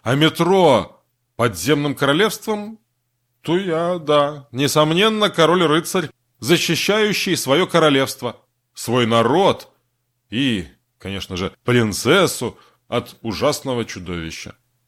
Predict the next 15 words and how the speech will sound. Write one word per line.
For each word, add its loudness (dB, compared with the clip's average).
Мои 2
помощники — -6
оруженосцы, -4
а 0
тебе, 0
как -6
названной 2
матери 0
принцессы, -2
отлично -2
подойдет 0
роль 0
моей -4
королевы». -2
Гончая 0